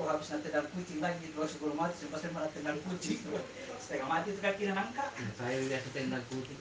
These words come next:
Speaker 1: Eh, awas kok. <laughs> Tobatnya mau mikir. Caranya tobat, ganti tadi dengan yang lebih baik.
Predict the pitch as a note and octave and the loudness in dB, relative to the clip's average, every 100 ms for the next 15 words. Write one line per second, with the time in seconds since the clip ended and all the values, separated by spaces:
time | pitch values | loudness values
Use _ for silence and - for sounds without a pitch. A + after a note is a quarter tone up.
0 | A#2+ B2 C#3 - - - - A#4+ - D#4+ | -6 -2 2 4 4 2 4 6 8 8
1 | - - B2 - - - F3+ F3 E3 D3+ | 8 6 4 0 -2 0 2 4 2 2
2 | F3+ F#3 E3+ E3+ - A#2+ G#2 G2+ - - | 2 2 2 -2 -2 0 0 -2 -6 -10
3 | - - - - E3 F#3 F#3 F#3 D#3+ D#3 | -12 -14 -14 0 6 6 6 4 4 6
4 | G3+ - A3 A#3 A3+ A3+ G#3+ G#3 G#3 G#3 | 6 6 4 6 6 6 8 8 6 4
5 | G#3 G#3 A#3 G#3 G3+ | 2 6 8 8 6